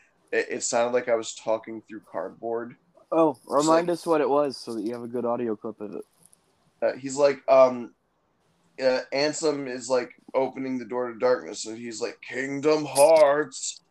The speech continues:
Speaker 1: fill me with the power of darkness." And darkness starts seeping out, and then Sora's like, "You're wrong. I know now, without a doubt, Kingdom Hearts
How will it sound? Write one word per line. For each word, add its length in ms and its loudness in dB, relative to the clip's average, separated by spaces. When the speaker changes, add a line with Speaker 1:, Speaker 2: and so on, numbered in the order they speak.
Speaker 1:
fill 440 0
me 280 -6
with 300 -12
the 80 -8
power 720 6
of 260 -2
darkness." 880 2
And 160 -14
darkness 320 -2
starts 280 -8
seeping 360 -10
out, 240 -4
and 100 -12
then 240 -10
Sora's 440 -10
like, 300 -8
"You're 120 -4
wrong. 500 4
I 220 2
know 240 -4
now, 520 -2
without 380 2
a 60 0
doubt, 480 0
Kingdom 400 -8
Hearts 760 -2